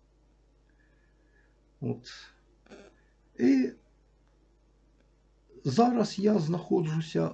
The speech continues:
в стані підсудного. В кого? У сепараста Березіна, який за чутками втік до Москви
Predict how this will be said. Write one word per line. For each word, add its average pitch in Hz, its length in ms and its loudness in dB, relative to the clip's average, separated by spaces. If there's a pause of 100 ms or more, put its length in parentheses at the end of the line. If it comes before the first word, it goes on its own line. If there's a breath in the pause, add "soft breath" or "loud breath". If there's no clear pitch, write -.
(100)
в - 60 -16
стані 160 580 0 (720 loud breath)
підсудного. 113 920 -2 (1400)
В - 160 -14
кого? 139 440 8 (1500)
У 165 100 6
сепараста 175 680 2
Березіна, 123 800 2 (800)
який 120 640 4 (440 soft breath)
за 110 480 2
чутками 113 800 0
втік 123 380 -2
до 127 140 6
Москви 101 680 -2